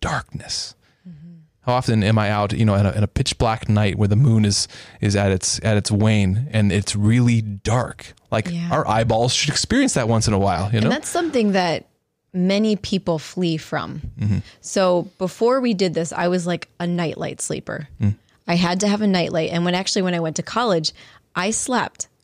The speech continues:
Speaker 2: with my T V screen on all night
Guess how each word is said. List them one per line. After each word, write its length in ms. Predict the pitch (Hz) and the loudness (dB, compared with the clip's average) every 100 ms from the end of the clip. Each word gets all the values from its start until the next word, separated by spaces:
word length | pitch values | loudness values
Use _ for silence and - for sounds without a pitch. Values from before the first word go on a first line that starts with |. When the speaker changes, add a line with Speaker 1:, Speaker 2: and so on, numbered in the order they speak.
| _ _ | _ _
Speaker 2:
with 180 | 175 175 | -8 -2
my 140 | 175 | -2
T 240 | 180 214 214 | 0 -2 0
V 140 | 208 | 0
screen 340 | - 175 160 | -2 -2 -2
on 380 | 147 156 147 160 _ _ _ - | -4 -6 -8 -10 _ _ _ -2
all 460 | 175 165 175 180 - | 2 2 0 -4 -14
night 300 | 170 156 151 | -6 -4 -4